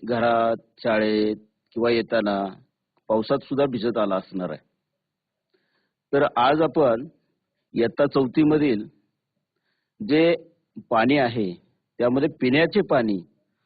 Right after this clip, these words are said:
हा पाठ पाहणार आहे. यापूर्वीच्या तासिकेला आपण पाण्याची साठवण यामध्ये पारंपरिक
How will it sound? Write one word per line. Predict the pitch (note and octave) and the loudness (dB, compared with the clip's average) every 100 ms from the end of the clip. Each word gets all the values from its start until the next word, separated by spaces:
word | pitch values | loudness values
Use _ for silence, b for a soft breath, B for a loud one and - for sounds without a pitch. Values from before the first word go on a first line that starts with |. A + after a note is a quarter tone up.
| _ - | _ -4
हा | B2+ | 0
पाठ | A#2+ A#2+ G#2 - - _ - | 2 0 -2 -18 -20 _ -6
पाहणार | G#2+ G#2 G#2 | -2 0 0
आहे. | G2 E2 D2+ _ _ _ _ _ _ _ _ _ - | -2 -6 -14 _ _ _ _ _ _ _ _ _ -4
यापूर्वीच्या | G#2+ B2 - C#3 C3 C#3 C#3+ | 2 2 2 0 0 0 0
तासिकेला | B2+ B2 B2 C#3 D#3 G2 - _ _ _ _ _ _ _ - | 0 -2 -2 0 0 0 -4 _ _ _ _ _ _ _ -6
आपण | A2 C#3 C#3+ G2 G2 _ _ _ _ _ _ _ _ _ | -2 2 2 0 -8 _ _ _ _ _ _ _ _ _
पाण्याची | A#2+ B2+ D3 E3+ G#3+ | 0 2 2 2 0
साठवण | - B2+ A#2 A2 F#2 - _ _ _ _ _ _ - | 0 0 0 -2 -2 -10 _ _ _ _ _ _ -4
यामध्ये | A#2 B2+ C3 C3+ C#3+ C#3+ - _ - | 0 2 2 2 0 -2 -10 _ -2
पारंपरिक | A2+ A#2 C#3 D3+ D#3 E3+ - | 0 2 0 0 2 0 -4